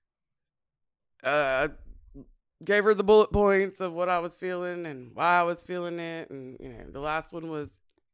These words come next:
me. I'm the problem. And, you know, it wasn't one of those things where she just said,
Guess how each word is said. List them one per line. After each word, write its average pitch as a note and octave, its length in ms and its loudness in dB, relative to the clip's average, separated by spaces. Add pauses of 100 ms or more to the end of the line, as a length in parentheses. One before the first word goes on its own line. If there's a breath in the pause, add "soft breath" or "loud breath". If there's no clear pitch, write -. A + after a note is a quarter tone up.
(120)
me. D3 360 -6
I'm C3+ 200 -6
the D3 80 -8
problem. C#3+ 520 -2 (1400 soft breath)
And, G#3+ 220 -14 (160)
you C4+ 100 -8
know, C4+ 200 -4
it C#4 160 -12
wasn't C#4 340 0
one D#4 140 4
of E4 60 2
those E4 200 2
things E4+ 500 -4
where C4 140 0
she C4 220 -4
just B3 240 -6
said, A#3 380 -6